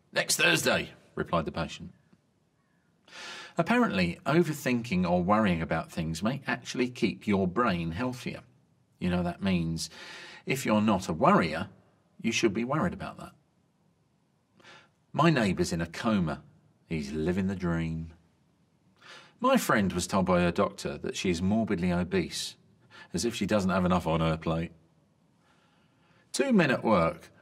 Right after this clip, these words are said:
were just discussing the dangers of smoking. The first said, "Just one cigarette killed my mate." "Really?"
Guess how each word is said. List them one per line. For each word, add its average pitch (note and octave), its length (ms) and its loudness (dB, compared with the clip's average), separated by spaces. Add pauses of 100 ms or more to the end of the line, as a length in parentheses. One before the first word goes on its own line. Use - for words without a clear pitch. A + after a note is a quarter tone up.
were G#2+ 80 -2
just C#3 200 -2
discussing A#2 500 -2
the G2 60 0
dangers F#2+ 460 0
of F2+ 80 -8
smoking. G2+ 600 -2 (420)
The G#2 80 -6
first - 360 2
said, - 240 -6 (360)
"Just - 240 -6
one G#2 360 0
cigarette G#2 600 0
killed F#3 300 0
my F3 180 2
mate." E3+ 380 -2 (480)
"Really?" E2 540 -10